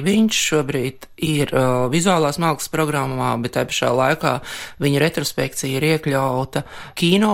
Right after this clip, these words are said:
programmā. Tātad ir vairāk šīs parādības, kas atrodas tieši uz šīs starpžanru robežas.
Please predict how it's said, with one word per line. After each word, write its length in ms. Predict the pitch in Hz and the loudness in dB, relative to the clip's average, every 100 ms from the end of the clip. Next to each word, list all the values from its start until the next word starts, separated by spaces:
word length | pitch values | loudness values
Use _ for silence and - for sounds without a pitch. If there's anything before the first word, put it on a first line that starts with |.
| 196 | 2
programmā. 680 | 196 190 180 160 160 156 160 - - - | 0 2 2 2 2 0 -2 -6 -18 -8
Tātad 380 | - 175 180 170 | -2 0 -2 -2
ir 140 | 185 151 | -2 2
vairāk 480 | 190 220 196 175 | 0 2 0 -2
šīs 380 | - - 170 - | -2 -2 -2 -6
parādības, 720 | - 185 156 147 151 151 - - | -2 0 2 0 -2 -4 -6 -6
kas 140 | 160 | -2
atrodas 640 | 190 - 151 151 147 - - | -2 0 -2 -2 -4 -8 -10
tieši 400 | - 175 165 151 | -2 2 2 2
uz 80 | 151 | 0
šīs 320 | - 156 156 - | 0 -2 -2 -4
starpžanru 640 | - 190 175 139 135 135 147 | 0 0 0 -4 -6 -6 0
robežas. 680 | 160 139 139 160 175 - | 0 0 -4 -6 -8 -10